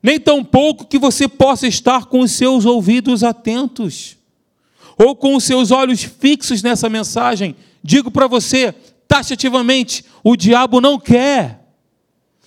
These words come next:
Ele não quer. E ele vai fazer de tudo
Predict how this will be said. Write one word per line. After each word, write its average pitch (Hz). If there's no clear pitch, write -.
Ele 254
não 294
quer. 262
E 196
ele 285
vai 285
fazer 269
de 240
tudo 302